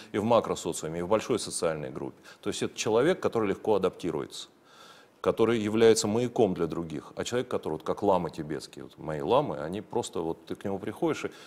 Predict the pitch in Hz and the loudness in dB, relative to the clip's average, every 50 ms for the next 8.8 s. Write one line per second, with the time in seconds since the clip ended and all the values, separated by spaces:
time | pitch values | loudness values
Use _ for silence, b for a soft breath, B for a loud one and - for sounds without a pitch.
0 | B B B B - 110 113 135 120 - - 131 120 123 139 160 151 120 - - | B B B B -4 -2 0 0 -2 0 -2 -4 -2 0 0 2 0 0 0 -2
1 | - 101 - 123 107 104 113 113 - - 180 175 175 - 117 101 90 82 - 82 | -6 -4 -2 -2 2 2 2 2 2 0 0 0 0 -2 0 2 2 2 2 0
2 | 85 90 92 104 120 143 139 - - - - - 120 123 117 - - 78 - - | -2 0 -2 -2 -6 -6 -8 -8 -14 -10 -2 2 2 2 2 0 -6 -8 -8 -4
3 | - 101 98 - - 87 78 71 71 67 65 b b b b b b b b - | -4 -4 -4 -4 -4 -6 -4 -6 -8 -10 -12 b b b b b b b b -8
4 | - 92 92 98 - 117 113 117 113 110 120 - 117 123 123 110 101 82 80 78 | -4 -2 -2 0 0 -2 -2 0 0 -2 -2 2 4 4 4 4 4 -2 -2 -4
5 | 71 71 - - - - - - - 76 69 57 - - - - - - - - | -6 -10 -12 -16 -20 -20 -18 -12 -10 -10 -8 -8 -10 -12 -12 -14 -14 -14 -16 -16
6 | - - 85 87 82 - - 92 - - 82 80 - - 113 - 160 170 147 104 | -16 -12 -12 -12 -10 -10 -10 -6 -4 -4 -4 -4 -4 -10 -6 -4 -2 0 0 0
7 | - 139 - - - - 156 147 131 - 139 120 - - 123 - - 120 - - | 0 -4 -6 -4 0 0 2 2 0 -2 -4 -6 -4 -4 -6 -4 -4 -6 -6 -6
8 | 95 90 - 90 85 - 95 90 - 98 82 76 71 - - - | -8 -6 -4 -6 -4 -4 -6 -6 -4 -6 -6 -6 -8 -14 -16 -20